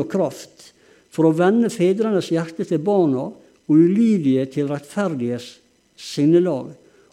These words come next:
og for å ber-, berede for Herren et velskikket folk.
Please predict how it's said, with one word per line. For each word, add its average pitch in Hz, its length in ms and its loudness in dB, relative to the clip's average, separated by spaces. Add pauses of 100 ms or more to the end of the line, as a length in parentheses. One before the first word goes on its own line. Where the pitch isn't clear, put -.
og - 60 -12
for 160 240 2
å 156 40 2
ber-, 160 320 2
berede 165 540 0
for 131 300 -6 (160)
Herren 151 500 0
et 131 160 -10
velskikket 131 800 -6
folk. - 520 -14